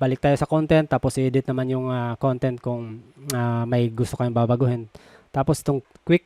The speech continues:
edit, yan, ito. Ah, yung pinapakita ko kanina sa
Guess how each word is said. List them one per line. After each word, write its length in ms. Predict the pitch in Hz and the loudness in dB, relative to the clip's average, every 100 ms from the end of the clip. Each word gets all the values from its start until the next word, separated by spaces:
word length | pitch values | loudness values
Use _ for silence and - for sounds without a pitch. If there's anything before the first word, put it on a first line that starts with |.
| _ | _
edit, 320 | 170 147 139 139 | 0 2 2 2
yan, 240 | 139 117 | 0 0
ito. 320 | 110 120 120 95 _ _ _ _ _ _ - | -6 -6 -6 -6 _ _ _ _ _ _ -4
Ah, 400 | 156 147 143 160 | 2 4 6 4
yung 80 | |
pinapakita 640 | 190 208 185 180 180 180 165 | 4 2 2 0 0 0 0
ko 80 | 160 | 0
kanina 480 | 160 156 147 175 156 - - | 0 2 0 0 -4 -14 -20
sa 280 | - - | -8 0